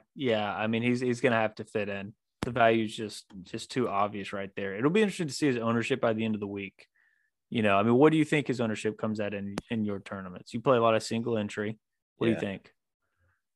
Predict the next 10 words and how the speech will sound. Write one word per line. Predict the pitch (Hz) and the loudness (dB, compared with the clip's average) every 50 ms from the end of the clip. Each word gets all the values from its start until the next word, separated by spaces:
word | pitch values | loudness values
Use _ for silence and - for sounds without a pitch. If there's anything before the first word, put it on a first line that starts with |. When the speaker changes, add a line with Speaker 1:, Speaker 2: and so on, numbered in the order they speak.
| _ _ _ _ _ _ _ _ _ _ _ _ _ | _ _ _ _ _ _ _ _ _ _ _ _ _
Speaker 2:
Uh, | - 87 87 87 87 87 85 85 82 80 80 | -4 -2 0 2 2 2 2 2 0 -2 -2
man, | 80 80 82 82 82 - _ _ _ _ _ _ _ _ _ _ - | -2 -2 -2 -4 -6 -10 _ _ _ _ _ _ _ _ _ _ -2
I | 92 101 | -2 0
could | - 139 113 - | 0 -2 -2 -2
see | - - 107 107 101 98 | -2 0 2 4 6 6
it | 95 - - _ _ _ _ _ _ _ _ _ _ _ _ _ _ _ _ _ _ _ _ _ _ _ _ _ _ _ - - - - - - - _ _ _ _ _ _ _ _ _ _ _ _ _ _ _ _ _ _ _ _ _ _ 92 | 6 4 2 _ _ _ _ _ _ _ _ _ _ _ _ _ _ _ _ _ _ _ _ _ _ _ _ _ _ _ -14 -12 -12 -14 -16 -20 -20 _ _ _ _ _ _ _ _ _ _ _ _ _ _ _ _ _ _ _ _ _ _ -6
in, | 90 | -4
like, | 87 85 82 - | -4 -4 -4 -6
the | - | -10
forties, | 85 - - 87 90 90 98 98 101 101 101 98 - - - - | -12 -6 0 2 2 4 4 4 2 2 0 -2 -4 -6 -8 -12